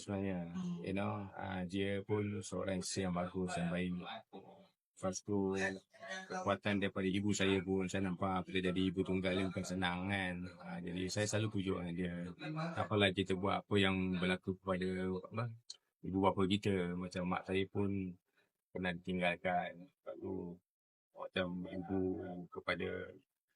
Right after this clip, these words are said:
Speaker 1: isteri saya pun cerai kahwin, cerai kahwin. Ha, jadi, kasih sayang bapa tu pun tak dapat.
Speaker 2: Hmm.
Speaker 1: Jadi, saya pun sekejap dengan bapa, sekejap dengan mak. Jadi, kita cubalah mempertahankan supaya tak nak jadi contoh yang macam tu.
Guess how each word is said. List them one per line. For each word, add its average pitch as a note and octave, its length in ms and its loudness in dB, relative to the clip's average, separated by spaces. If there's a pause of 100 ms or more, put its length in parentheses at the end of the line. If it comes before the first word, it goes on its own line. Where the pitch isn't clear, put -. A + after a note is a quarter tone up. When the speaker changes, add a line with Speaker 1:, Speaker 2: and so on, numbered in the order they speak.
(140)
Speaker 1:
isteri F#2 240 -2
saya F#2 240 2
pun G2+ 480 0 (640)
cerai F2+ 400 0
kahwin, F2 240 -2
cerai F2 240 -4
kahwin. F2 400 -6
Ha, E2+ 240 -10
jadi, F#2 400 -10 (720)
kasih - 240 -2
sayang G2 320 6
bapa F#2+ 400 2
tu G2 80 -4
pun G#2 160 2
tak - 160 -4
dapat. E2 480 2
Speaker 2:
Hmm. G#3 480 0 (160)
Speaker 1:
Jadi, F#3 80 -2
saya G2+ 320 6
pun A2 160 2
sekejap G2+ 320 0
dengan F#2+ 160 4
bapa, G2 320 0
sekejap F#2+ 240 -2
dengan F#2 320 2
mak. F2+ 240 0 (320)
Jadi, F#2+ 320 -2 (480)
kita B2+ 560 4
cubalah C3+ 560 10
mempertahankan G2 880 2
supaya F2+ 320 0
tak F2+ 160 0
nak - 80 -10
jadi F#2 400 0
contoh F#2 400 0
yang F2+ 320 -2
macam G#2 160 -2
tu. F#2 240 -4